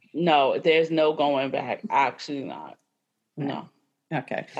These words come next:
Speaker 2: So
Speaker 1: Absolutely not.
Speaker 2: it's not like he's gonna try to work his way in or could even try to do that. You've gone past that point and you've
Speaker 1: No.
Speaker 2: accepted that this is where you're at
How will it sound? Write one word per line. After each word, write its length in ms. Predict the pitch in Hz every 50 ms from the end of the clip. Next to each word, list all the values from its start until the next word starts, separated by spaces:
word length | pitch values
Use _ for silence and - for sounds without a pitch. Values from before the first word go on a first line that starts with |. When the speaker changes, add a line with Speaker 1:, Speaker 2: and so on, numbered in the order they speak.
| 143 - -
Speaker 2:
So 120 | - 160
Speaker 1:
Absolutely 300 | 170 175 170 135 135 131
not. 80 | 139 -
Speaker 2:
it's 120 | 180 170
not 200 | 220 208 196 185
like 160 | 196 190 175 -
he's 220 | 214 190 165 -
gonna 360 | - 190 - 170 165 165 165 - - - 147 120 - _ _ _ _ _ _ _ _ -
try 340 | - - 233 214 190 185 190
to 240 | - - 208 170 160
work 340 | 151 156 190 214 214 -
his 200 | - 220 190 156
way 340 | 180 185 185 185 185 175 170
in 120 | 170 170 175
or 220 | 175 202 226 220
could 220 | - - 247 -
even 360 | - - 202 185 165 175 170 160
try 240 | - 202 180 180
to 100 | 165 165
do 240 | 160 165 190 185 180 165
that. 280 | 190 185 165 143 165
You've 220 | 170 175 170 160 151 - _ _ _ -
gone 280 | - 175 170 175 190
past 420 | - - 233 214 208 208 202 - -
that 260 | 202 196 190 202 -
point 420 | - 202 180 170 160 160 170 - - - - - -
and 140 | - 165 160
you've 140 | 160 175 -
Speaker 1:
No. 60 | -
Speaker 2:
accepted 600 | 165 190 240 226 214 - 185 180 - - 185 175
that 160 | 151 131 139
this 160 | 190 185 170
is 140 | 185 170 165
where 160 | 160 180 185
you're 260 | 185 175 170 165 165 165
at 400 | 165 165 156 143 139 - -